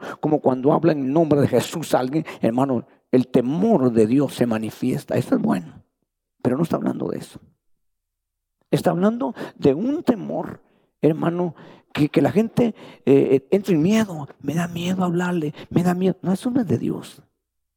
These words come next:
Eso no es correcto. Pero es la forma como nosotros comportamos. "¿Qué quiere, varón? ¿Qué quiere, hermana?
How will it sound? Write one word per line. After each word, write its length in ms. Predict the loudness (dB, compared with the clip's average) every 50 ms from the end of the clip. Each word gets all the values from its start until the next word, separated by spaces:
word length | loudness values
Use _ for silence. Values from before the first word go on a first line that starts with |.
| _ _ _ _ _ _ _ _ _ _ _ -4
Eso 220 | -2 -2 -2 -4
no 140 | -4 -4 -6
es 80 | -6 -6
correcto. 540 | -8 -10 -8 -8 -10 -14 _ _ -20 -20 _ _ _ _ _ _ _ _ _ _ _ _ _ _ _ _ _ _ _ _ _ _ _ _ _ _ _ _ _
Pero 140 | 2 4 6
es 60 | 6
la 100 | 6 4
forma 320 | 2 0 -2 0 -2 -4
como 220 | -6 -6 -6 -6 -6
nosotros 380 | -6 -6 -6 -6 -8 -8 -10
comportamos. 400 | -16 -16 -14 -14 -14 -14 -16 -16 _ -20 -20 -20 -20 -20 -20 -20 -20 -20 _ _ _
"¿Qué 140 | -4 -2 -2
quiere, 320 | -2 0 0 0 2 0
varón? 360 | 0 0 -2 -4 -6 -10 -12 -12
¿Qué 100 | -12 -8
quiere, 220 | -4 -4 -4 -4 -4
hermana? 400 | -6 -8 -10 -10 -12 -14 -18